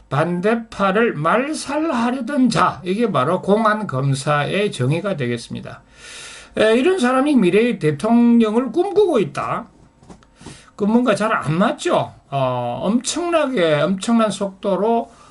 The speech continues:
발전하고 있는 이 대한민국의 미래 지도자가 되려고 한다?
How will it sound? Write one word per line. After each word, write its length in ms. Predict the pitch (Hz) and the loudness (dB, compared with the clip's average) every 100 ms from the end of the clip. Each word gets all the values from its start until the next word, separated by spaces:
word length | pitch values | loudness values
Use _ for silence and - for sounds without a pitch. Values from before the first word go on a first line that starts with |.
| - | -6
발전하고 600 | 185 226 240 269 220 196 | 0 0 2 2 2 2
있는 300 | 160 151 156 165 | 0 -2 -4 -4
이 160 | 175 | -4
대한민국의 960 | 139 135 170 190 180 160 127 127 185 185 | 0 0 2 2 0 -4 -4 -4 -2 0
미래 380 | 135 143 208 | 2 4 2
지도자가 580 | 190 240 285 359 359 320 | 2 0 0 0 0 0
되려고 240 | 214 208 156 | 2 2 2
한다? 320 | 139 147 | -2 -4